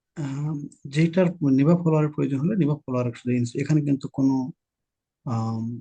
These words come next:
Instagram বা অন্য কোনো অ্যাপস আনার দরকার নেই। দেখেন এটা একটা মোবাইল ভার্সন চালু হয়ে গেছে, এখানে একটা মোবাইল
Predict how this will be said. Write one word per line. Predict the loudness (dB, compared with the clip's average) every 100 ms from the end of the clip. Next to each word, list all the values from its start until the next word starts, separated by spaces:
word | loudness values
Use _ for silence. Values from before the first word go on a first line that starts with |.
| -2
Instagram | -2 -4 -2 0 2 2
বা | 0 -2 -4 0
অন্য | 2 2 2
কোনো | 0 0
অ্যাপস | -4 -4
আনার | 0 0 -2
দরকার | -6 -6
নেই। | -6 -6
দেখেন | -4 -2
এটা | -2 -4
একটা | -4 0 2
মোবাইল | 4 2 -2
ভার্সন | -6 -10 -8 -4
চালু | -4
হয়ে | -4 -8
গেছে, | -14
এখানে | -14 -14 -16 _ _ _ _ _ _ -20
একটা | -4 2
মোবাইল | 2 2